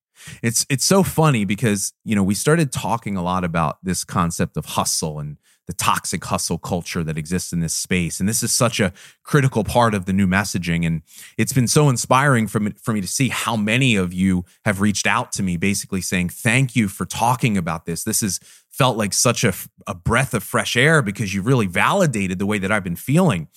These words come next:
And what's interesting to me is this, this idea of hustle. It's such a part of our culture today. So Shannon and I just finished watching, I don't know if any of you have had a chance to see this yet. If not, I would check it out. It's a really good show, but it's called We Crashed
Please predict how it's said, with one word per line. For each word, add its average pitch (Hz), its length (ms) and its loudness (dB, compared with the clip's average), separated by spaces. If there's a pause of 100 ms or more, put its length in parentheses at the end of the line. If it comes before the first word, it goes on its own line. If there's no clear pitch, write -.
(360)
And 120 100 -2
what's 131 140 0
interesting 175 480 2
to - 100 0
me 107 160 4
is 101 140 0
this, 113 220 -2
this - 280 -2
idea 127 380 -2
of 110 160 -2
hustle. - 500 -8
It's - 160 -10
such - 400 -8
a 262 60 -8
part 110 340 0
of 87 80 0
our 80 120 -2
culture 80 380 -4
today. 71 440 -10 (480)
So 131 140 4
Shannon 175 420 4
and 131 120 6
I 117 120 4
just 107 240 0
finished 110 400 2
watching, 92 640 2 (460)
I - 20 0
don't 104 140 4
know 95 80 4
if 95 100 0
any 90 220 4
of 80 60 -2
you 80 80 4
have 82 80 -2
had 87 120 -2
a 78 40 -6
chance 85 260 -2
to 73 60 -10
see 90 200 0
this 78 240 -2
yet. 73 160 -2
If - 100 -6
not, 85 320 2
I 85 60 -2
would 80 200 -2 (100)
check - 240 -2
it 78 80 0
out. 76 120 2
It's - 140 -6
a 90 40 0
really 80 180 2
good 71 120 -4
show, 76 340 0 (360)
but 107 80 2
it's - 140 -4
called 101 180 4
We 98 260 2
Crashed - 680 -2